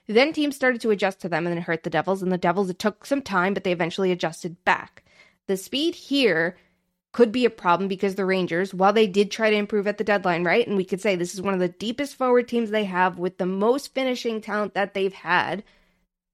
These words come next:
It strengthened a strength that it helped, you know, that strength got them so far last year and they only got better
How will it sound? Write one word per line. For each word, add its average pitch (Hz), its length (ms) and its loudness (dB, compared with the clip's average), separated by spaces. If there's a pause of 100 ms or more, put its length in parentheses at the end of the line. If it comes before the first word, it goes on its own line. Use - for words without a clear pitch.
It 214 200 4
strengthened 277 680 4
a 226 140 4
strength 196 440 0
that 208 160 4
it 202 220 -2
helped, 247 400 0
you 254 100 2
know, 185 100 2
that 233 200 2
strength - 340 -6
got 190 240 0
them 180 240 -2
so 202 260 -2
far 233 320 2
last 170 340 0
year 175 140 0
and 180 120 -2
they 170 140 -4
only 220 260 2
got 175 280 2
better 165 440 0